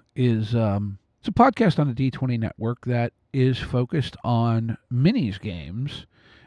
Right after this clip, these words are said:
and most specifically, I believe, skirmish games, as in Warcry and Kill Team. But, I mean, it's, it's just a, it's a fun place to hang out, even as someone who, who really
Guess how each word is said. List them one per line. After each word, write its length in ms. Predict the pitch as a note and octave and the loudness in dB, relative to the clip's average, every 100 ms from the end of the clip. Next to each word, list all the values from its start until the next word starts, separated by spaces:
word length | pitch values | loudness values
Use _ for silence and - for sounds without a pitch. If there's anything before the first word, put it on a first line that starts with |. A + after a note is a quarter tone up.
| _ | _
and 400 | C#3+ C#3 C3+ C3 - | 0 2 2 -2 -4
most 540 | C#3 D#3 D4 A#3+ - - | 0 2 2 0 -4 -8
specifically, 680 | - C3+ A3+ F3+ G3 B2+ | -2 0 0 -2 -2 -2
I 60 | A#2+ | 0
believe, 440 | A#2+ A#2+ C3+ A#2 - | -2 0 -2 -4 -8
skirmish 560 | - - A#3 A#3+ F#2+ | -10 -2 -2 0 -4
games, 460 | - G#2 A1+ G1+ - | -6 -10 -10 -14 -12
as 300 | C#3 C3+ B2 | -4 0 0
in 480 | B2 B2+ B2 A#2+ A2+ - | 2 2 0 0 -4 -6
Warcry 1040 | A#2 A#2+ E3 F3 - D3+ C3 C3 C3 D3+ - - | -2 2 2 0 -2 2 2 2 0 -2 -8 -8
and 580 | B2 A#2+ A#2 A#2 A2+ - - - | -2 0 0 -2 -4 -10 -18 6
Kill 200 | C4 G#3+ | 6 8
Team. 240 | B2+ A2 - _ _ - | 4 0 -6 _ _ -10
But, 360 | C3 C4+ A#3 - | 0 4 4 2
I 80 | - | -2
mean, 180 | D#3 E3 | -2 0
it's, 240 | E3+ - - | -2 -4 2
it's 220 | G#3 - | 2 4
just 260 | C4+ D#3+ | 4 4
a, 140 | G#2+ G#2 - | 2 -4 0
it's 160 | G3 - | 0 2
a 100 | - | 2
fun 240 | F3 F3 | 2 2
place 240 | B2+ C#3 A#2+ | 2 2 2
to 80 | |
hang 240 | A#2+ B2+ A#2+ | 0 0 -2
out, 220 | A2+ - | -4 -2
even 200 | D3+ E3 | -2 0
as 120 | C#3+ | -2
someone 300 | - C#3 C#3 | 0 -2 0
who, 220 | A#2 A#2+ - - - - - | 0 0 -2 -16 -20 -20 4
who 200 | D#3+ C3+ | 4 4
really 460 | C3+ D3 E3 D3+ A#2+ | 6 6 8 4 0